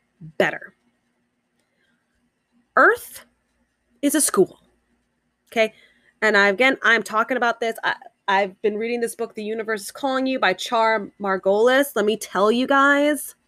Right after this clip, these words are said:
vibes. She's saying in her book that Earth is a school, and our souls come to this earth to learn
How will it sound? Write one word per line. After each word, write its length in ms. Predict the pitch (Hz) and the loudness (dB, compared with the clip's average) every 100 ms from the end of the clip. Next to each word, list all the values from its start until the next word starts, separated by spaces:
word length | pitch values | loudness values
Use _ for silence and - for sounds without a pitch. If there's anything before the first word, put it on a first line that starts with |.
| _ _ 160 | _ _ -12
vibes. 880 | 147 175 180 170 - - - - - _ _ _ _ _ _ | 0 4 6 4 0 -4 -6 -6 -10 _ _ _ _ _ _
She's 320 | - 277 294 | -8 -6 -4
saying 200 | 339 330 | -2 -2
in 100 | 320 | -2
her 120 | 311 | -4
book 460 | 277 160 - - - _ _ _ _ _ _ _ _ - | -4 -6 -10 -18 -20 _ _ _ _ _ _ _ _ -14
that 140 | 185 - | -10 -4
Earth 220 | 262 269 | -4 -4
is 120 | 247 | -8
a 80 | 254 | -8
school, 400 | - 349 359 - _ _ _ _ _ - - 302 - | -8 -6 -8 -8 _ _ _ _ _ -20 -18 -16 -6
and 180 | 196 190 | -4 -2
our 140 | 214 | -4
souls 680 | 247 320 262 202 220 - _ _ _ _ _ _ - | -4 -2 -2 -4 -14 -20 _ _ _ _ _ _ -12
come 200 | - 220 | -8 -6
to 100 | 247 | -4
this 160 | 262 - | -6 -4
earth 480 | 285 185 - - - _ _ _ _ - | -4 -4 -8 -20 -20 _ _ _ _ -6
to 140 | 330 | -2
learn 480 | 254 233 220 214 | 0 0 0 -2